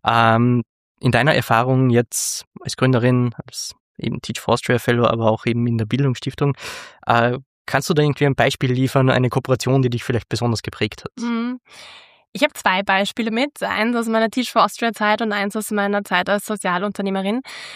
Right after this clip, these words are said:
Speaker 2: Ich fang mit dem ersten an aus dem Klassenzimmer. Ich hatte einen Schüler, der, ähm, ist ein bisschen durchs System gefallen, war mit fünfzehn in der zweiten Klasse,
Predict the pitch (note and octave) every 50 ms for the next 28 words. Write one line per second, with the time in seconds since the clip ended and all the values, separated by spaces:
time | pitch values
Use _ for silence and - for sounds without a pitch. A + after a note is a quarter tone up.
0 | - - - - _ - A3+ - - A#3 A#3+ B3+ - D4+ C4+ - G3 G3+ G#3+ -
1 | - B3 A3+ A#3 A#3+ - C#4+ B3+ - - F3+ - - A#3+ - A#3 A#3 A#3 A3+ A3
2 | - B3 A3 - A#3 A#3 - B3 A#3+ A#3 B3 B3+ B3+ - - - A#3+ B3 B3+ C4+
3 | C4 C4 B3+ A#3+ B3 A3+ A3 A3 A3 A3 A3 A3+ A3 G#3+ G#3 A3 A3 A3 A3+ A3
4 | A3+ G#3+ A#3+ B3 A#3+ A3 B3 G3+ - - A3+ - - B3 B3 B3+ - - - A3+
5 | A3 A3+ A3+ A#3 A#3 A3 A3 A3 A3+ - - - A#3 A#3+ - - - B3 A3+ A3+
6 | A3 A3 A3+ G3 - G#3 G3 F#3+ - A3+ G#3 - G#3+ G3+ G#3 - - A3+ A3 G#3+
7 | G#3+